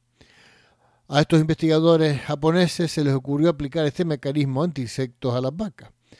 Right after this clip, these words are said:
Las moscas y los mosquitos generan numerosos problemas al ganado vacuno, producen enfermedades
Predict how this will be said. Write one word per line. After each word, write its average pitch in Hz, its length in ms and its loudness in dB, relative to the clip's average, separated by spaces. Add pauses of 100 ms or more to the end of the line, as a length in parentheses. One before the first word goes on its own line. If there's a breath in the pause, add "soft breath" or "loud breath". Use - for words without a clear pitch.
(320 loud breath)
Las 135 120 -4
moscas 151 320 0
y - 20 2
los 156 140 4
mosquitos 160 640 0
generan 143 480 0
numerosos 139 480 0
problemas 135 480 -2
al 120 160 -6
ganado 131 420 -4
vacuno, 127 460 -4
producen 135 420 -4
enfermedades 151 800 0